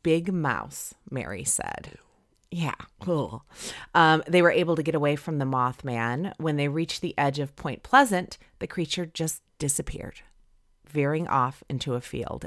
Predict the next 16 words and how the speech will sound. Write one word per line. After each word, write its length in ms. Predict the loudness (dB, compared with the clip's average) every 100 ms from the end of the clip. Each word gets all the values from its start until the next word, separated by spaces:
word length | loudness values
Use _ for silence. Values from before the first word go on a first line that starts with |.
| -8
as 120 | -6
they 140 | -4
went 220 | -4 -4
into 320 | -6 -10 -12 -8
town. 400 | -8 -8 -14 -18 _ _ _ _ _ -20
Crazy. 640 | -18 -14 -14 -14 -16 -18 -20 _ -20 -20 -20 -20 -20 -2
They 100 | 2
drove 260 | 4 2 2
back 220 | 0 0
into 220 | -2 -6
town 420 | -6 -4 0 0 -2
and 220 | -4 -6
parked 400 | -4 -4 -4 -8
at 480 | -2 0 0 -4 -14 _ _
Tiny's 680 | -4 2 4 6 6 4 2
Diner 600 | 4 4 4 0 -6 -12